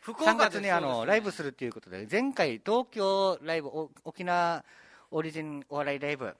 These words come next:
Speaker 1: そうですね、ジェーティーで行くオリジンお笑いライブですね。
Speaker 2: はいはい。そう、そう、そう、そう。
Speaker 1: 東京で再開したんですけども。
Speaker 2: ね、東京でやっ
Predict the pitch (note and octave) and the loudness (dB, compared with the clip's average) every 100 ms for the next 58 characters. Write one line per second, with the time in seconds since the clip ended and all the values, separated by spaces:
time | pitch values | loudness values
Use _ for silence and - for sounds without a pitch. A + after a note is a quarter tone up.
0 | _ - B3 - D3+ F3+ G#3 A3+ G3 F#3 | _ -6 -6 -6 -4 -2 -2 -2 -2 -4
1 | F3 F3 D#3+ D#3+ F3 D#3 D#3+ D3+ D3+ D3+ | -6 -10 -10 -8 -8 -8 -8 -4 -2 -2
2 | C#3+ C#3 C3 D#3 D3+ C3 G2+ - _ - | -4 -8 -6 2 2 2 -4 -10 _ -4
3 | D3+ A2+ - C3 G#2 G#2+ F#2+ C#3+ D3+ C#3+ | -2 -2 -6 -14 -14 -14 -14 -12 -12 -12
4 | C3+ D3 C#3+ C#3 - D3 D3+ C#3+ C#3 C3 | -12 -12 -12 -14 -16 -12 -12 -12 -14 -18
5 | - D3 C3 F3 D#3+ D#3+ C#3 C#3 C#3+ | -12 -4 2 2 2 0 2 4 2